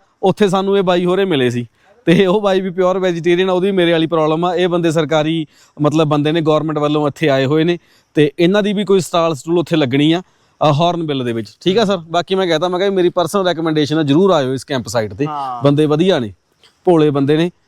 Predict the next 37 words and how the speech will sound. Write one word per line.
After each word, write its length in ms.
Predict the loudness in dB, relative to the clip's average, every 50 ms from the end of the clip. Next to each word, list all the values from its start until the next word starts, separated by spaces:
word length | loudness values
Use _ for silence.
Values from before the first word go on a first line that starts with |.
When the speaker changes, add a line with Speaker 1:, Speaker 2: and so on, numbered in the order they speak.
| _ _ _ _ _
Speaker 1:
ਤੇ 200 | 2 2 2 4
ਦਿਲ 220 | 4 2 2 2 2
ਦੇ 100 | 2 0
ਸਾਫ਼ 320 | 0 0 0 0 0 -2
ਬੰਦੇ 280 | -4 -6 -6 -4 -4 -6
ਨੇ, 80 | -4
ਜਿਵੇਂ 280 | -2 0 2 2 2 2
ਕਹਿੰਦੇ 260 | 2 0 0 0 0
ਆ 80 | -2 -2 -6 _ _ _ _ 0
ਉਵੇਂ 220 | 2 2 4 4
ਮੰਨ 240 | 2 2 0 0 0
ਜਾਂਦੇ 260 | -2 -4 -4 -6 -8
ਨੇ। 120 | -8 -10 -14 _ _ _ _ _
ਕਹਿੰਦੇ 200 | 0 0 2 2 0
ਤੁਸੀਂ 340 | 0 2 2 4 2 2 0 -2 _ -8
ਸਾਨੂੰ 340 | -4 0 0 2 2 2 0
ਕਹਿ 100 | 0 0
ਦਿਓ 100 | 0 0
ਜੇ 60 | 0
ਰੋਟੀ 240 | 2 0 0 -2 -4
ਤਿਆਰ 240 | -4 -2 -2 -2 0
ਕਰਨੀ 320 | 0 -2 0 0 0 0
ਅਸੀਂ 160 | 0 0 -2 0
ਕਰ 160 | 0 0 0
ਦਾਂਗੇ, 280 | -2 -2 -2 -2 -4 -4 _ -14 -20 -12 _
ਕਹਿੰਦੇ 180 | 0 0 2 2
ਜੇ 100 | 2 2
ਤੁਸੀਂ 280 | 0 0 -2 0 0 2
ਆਪ 220 | 2 2 2 0
ਬਣਾਉਣਾ 380 | -2 -4 -2 0 0 0 0 0
ਤਾਂ 160 | 0 0 -2
ਆਪ 80 | -2
ਬਣਾ 300 | -4 -6 -10 -10 -8 -8
ਲਓ, 120 | -10 -10 -12 -16 _ _ -2 0
ਹਨਾ। 160 | 0 0 -2 -4 _ _ _ -10 -4 -2 0 2 2 2 2 2 0 2 0 0 0 0 0 0 0 2 2 2 2 2 0 0 0 0 0 2 2 2 2 0 2 2 4 4
ਲਓ 180 | 4 4 4 4
ਜੀ, 180 | 2 2 0